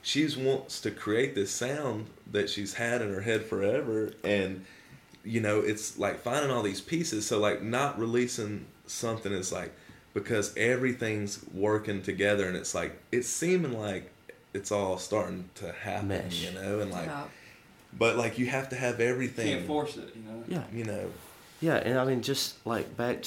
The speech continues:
Speaker 2: to when we were, um, back there getting the songs ready and getting those recorded,
Speaker 3: Mm-hmm.
Speaker 2: is,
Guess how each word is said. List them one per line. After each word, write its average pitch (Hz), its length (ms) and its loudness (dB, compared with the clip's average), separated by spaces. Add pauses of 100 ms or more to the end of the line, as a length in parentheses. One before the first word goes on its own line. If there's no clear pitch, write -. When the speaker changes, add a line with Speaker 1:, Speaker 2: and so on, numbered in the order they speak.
Speaker 2:
to 117 300 0
when 107 340 0
we 107 80 0
were, 104 320 0 (240)
um, 101 500 -2 (340)
back 107 260 -4
there 107 240 -2 (140)
getting 104 200 -4
the 95 60 -8
songs 127 400 -2
ready 95 140 -4
and 92 100 -4
getting - 160 -8
those 107 180 -4
recorded, 107 500 -6 (200)
Speaker 3:
Mm-hmm. 165 520 -10
Speaker 2:
is, 95 320 -2